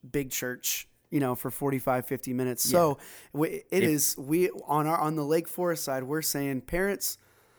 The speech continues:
Speaker 1: thumbs up to, if your kids wanna sit and watch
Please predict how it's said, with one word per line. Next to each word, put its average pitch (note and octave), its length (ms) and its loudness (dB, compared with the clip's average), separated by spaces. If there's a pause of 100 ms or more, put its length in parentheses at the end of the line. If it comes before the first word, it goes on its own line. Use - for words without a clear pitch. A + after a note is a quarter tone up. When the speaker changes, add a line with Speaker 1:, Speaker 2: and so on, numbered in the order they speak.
(220)
Speaker 1:
thumbs F3 420 2
up F3 360 2
to, D3 420 2 (100)
if C#3+ 200 -6
your D#3 120 2
kids D3+ 320 -2
wanna D3+ 200 0
sit - 240 -2
and D3 100 -2
watch D3 420 -2